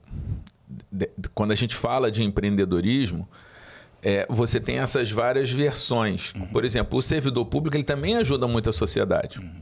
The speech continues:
Speaker 1: Se eu for um bom juiz e não fizer mais nada pela sociedade, mas for um bom juiz,
Speaker 2: Já tá contribuindo.
Speaker 1: eu tô contribuindo.
Speaker 2: Com certeza.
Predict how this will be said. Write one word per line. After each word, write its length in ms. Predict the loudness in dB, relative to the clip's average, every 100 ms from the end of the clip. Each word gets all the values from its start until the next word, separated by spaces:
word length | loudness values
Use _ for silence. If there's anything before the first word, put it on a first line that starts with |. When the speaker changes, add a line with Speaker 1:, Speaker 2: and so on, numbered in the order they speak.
| -14 -6
Speaker 1:
Se 200 | 0 2
eu 120 | 2
for 160 | 2
um 100 | 2
bom 260 | 2 2 2
juiz 360 | 2 4 2 2
e 60 |
não 120 | 2
fizer 360 | 0 0 0 0
mais 240 | 2 0 0
nada 420 | 0 0 2 0
pela 260 | 2 2
sociedade, 640 | 2 0 2 2 2 2 2
mas 140 | 0
for 180 | 0 0
um 120 | 2
bom 260 | 2 0 2
juiz, 480 | 2 2 2 -2 -8 -18 -16 -4
Speaker 2:
Já 140 | -2
tá 100 | -2
contribuindo. 420 | -2 -2 0 0 2
Speaker 1:
eu 20 |
tô 100 | 2
contribuindo. 640 | 0 0 0 0 2 2 0
Speaker 2:
Com 100 | 0
certeza. 580 | -2 -2 -4 -4 -6